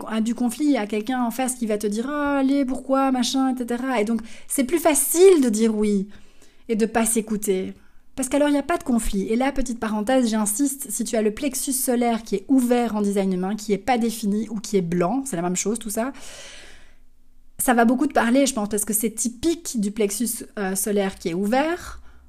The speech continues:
On a peur du conflit, on a peur de la confrontation, on n'a pas envie d'être confronté à l'autre, donc on va tout le temps dire oui,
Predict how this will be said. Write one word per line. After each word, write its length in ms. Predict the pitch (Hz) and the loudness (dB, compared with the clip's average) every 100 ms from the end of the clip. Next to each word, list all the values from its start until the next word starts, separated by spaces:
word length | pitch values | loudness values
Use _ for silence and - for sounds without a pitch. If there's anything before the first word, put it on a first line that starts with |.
| - - - - - - - - - - - - | -20 -20 -20 -20 -20 -20 -20 -20 -20 -20 -20 -8
On 420 | - 247 247 247 247 | 2 4 6 6 4
a 100 | 233 | 4
peur 200 | 349 339 | 2 2
du 120 | 302 | 2
conflit, 580 | 294 294 320 339 262 - | 2 2 4 2 2 -4
on 120 | 247 240 | 2 2
a 100 | 233 | 4
peur 260 | 294 294 | 4 6
de 60 | 277 | 4
la 120 | 233 | 2
confrontation, 720 | 226 254 254 254 240 226 294 | 0 0 0 0 0 0 2
on 200 | 294 254 | 2 2
n'a 120 | 220 208 | 0 0
pas 200 | - 349 | 2 4
envie 240 | 339 311 | 4 4
d'être 160 | 294 277 | 2 4
confronté 500 | 285 269 277 277 294 | 2 6 4 6 4
à 80 | |
l'autre, 360 | 277 320 294 233 | 4 4 2 2
donc 180 | 226 226 | 2 4
on 40 | |
va 120 | 247 | 2
tout 160 | 240 339 | 2 0
le 40 | |
temps 220 | 294 330 359 | 2 4 4
dire 240 | 294 285 | 4 2
oui, 240 | 302 339 | 2 4